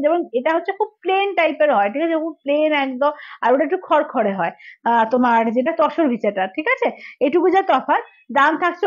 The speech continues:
only কিন্তু চব্বিশশো পঞ্চাশ, টু ফোর ফাইভ জিরো, ঠিক আছে? টু ফোর ফাইভ জিরো, all over India কোথাও কোনো ভাড়া, মানে এটা দেখো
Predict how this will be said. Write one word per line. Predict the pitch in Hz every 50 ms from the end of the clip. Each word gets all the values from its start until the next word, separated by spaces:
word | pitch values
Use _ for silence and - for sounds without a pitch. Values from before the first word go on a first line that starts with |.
| -
only | 277 285 285 285
কিন্তু | 320 302 403 403 -
চব্বিশশো | 370 285 247 247 247 349 349 - 415 403 381
পঞ্চাশ, | 269 240 226 214 226 214 214 -
টু | - 370 392 381 -
ফোর | 359 349 415 453 -
ফাইভ | - 254 233 240 240 240
জিরো, | 240 220 220
ঠিক | 240 349 403
আছে? | 440 427 427 -
টু | 349 359 381 392 392 -
ফোর | 381 359 359 359 349 349
ফাইভ | 277 240 226 214
জিরো, | 226 254 339 381 - - - - - - 254
all | 285 294 311 339
over | 311 359 403 370 302
India | 277 269 330 359 349
কোথাও | 302 - 277 262 262 285
কোনো | 320 403 339 269
ভাড়া, | 208 202 214 214
মানে | 214 - -
এটা | 285 262 247
দেখো | 220 220